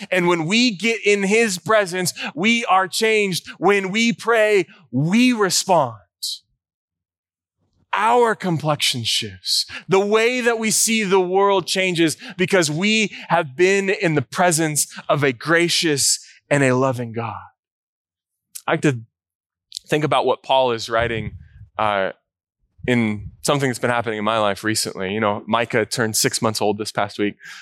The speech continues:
Uh, and for the past couple of months, uh, facial expressions have just been coming in. And he's the sweetest kid, just big smiles and just happy with life and everything going on. And one of my favorite things to do is to take him and to hold him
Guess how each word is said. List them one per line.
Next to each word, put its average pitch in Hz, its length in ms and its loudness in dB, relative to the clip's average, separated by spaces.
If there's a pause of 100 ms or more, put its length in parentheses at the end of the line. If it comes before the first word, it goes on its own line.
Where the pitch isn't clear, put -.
(160)
Uh, 98 400 0
and 107 120 -4
for 117 140 2
the 104 320 0 (280)
past - 400 -2
couple 160 320 0
of 131 80 0
months, 113 420 0 (320)
uh, 110 200 0 (100)
facial 143 460 0
expressions 139 540 -2
have 131 80 -2
just 123 200 -4
been 127 140 -4
coming 123 300 -4
in. 123 200 -2 (320)
And 131 120 0
he's 165 160 0
the 147 80 -4
sweetest 175 720 0
kid, 123 240 0
just 107 320 -4
big 196 300 0
smiles 151 760 0
and 135 80 -4
just 135 200 -4 (240)
happy 190 420 -2
with 175 220 2
life 151 400 0
and 143 80 -6
everything 143 260 -4
going 139 160 0
on. 123 120 2 (300)
And 165 140 2
one 202 100 2
of 208 60 0
my 196 120 0
favorite 202 500 0
things 190 320 -2
to 180 100 -2
do 165 140 4
is 143 120 0
to 135 60 -14
take 156 240 0
him 165 120 0
and 147 80 0
to 139 60 2
hold 156 280 -2
him 131 100 2